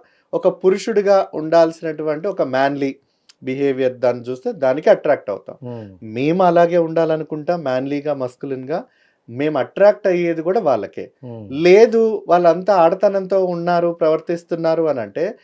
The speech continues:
Speaker 1: మేము ఇంకో ఆడవ్యక్తినే ఇష్టపడి పెళ్లి చేసుకునే వాళ్ళం కదా.
Speaker 2: Hmm.
Speaker 1: ఆడతనానికి ఏ గే మెన్ కూడా అట్రాక్ట్ అవ్వడు,
Speaker 2: ఓకే.
Speaker 1: ఇష్టపడడు.
Speaker 2: Hmm.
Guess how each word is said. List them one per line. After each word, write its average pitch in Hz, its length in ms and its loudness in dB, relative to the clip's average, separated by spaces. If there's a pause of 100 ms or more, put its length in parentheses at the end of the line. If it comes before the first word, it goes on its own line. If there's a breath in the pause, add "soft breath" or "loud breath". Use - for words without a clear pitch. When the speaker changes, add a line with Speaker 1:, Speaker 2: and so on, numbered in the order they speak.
(200 soft breath)
Speaker 1:
మేము 165 200 0
ఇంకో 196 180 -2
ఆడవ్యక్తినే 202 640 6
ఇష్టపడి 190 400 0
పెళ్లి 185 220 0
చేసుకునే 165 380 0
వాళ్ళం 98 260 0
కదా. 95 200 -8 (180)
Speaker 2:
Hmm. 127 80 -10
Speaker 1:
ఆడతనానికి 165 1000 0 (380 soft breath)
ఏ 147 280 0 (100)
గే 151 160 -2
మెన్ 127 280 -8
కూడా 127 440 0
అట్రాక్ట్ 147 520 -2
అవ్వడు, 107 500 -4 (220)
Speaker 2:
ఓకే. 110 320 -16
Speaker 1:
ఇష్టపడడు. 139 580 -2
Speaker 2:
Hmm. 110 280 -20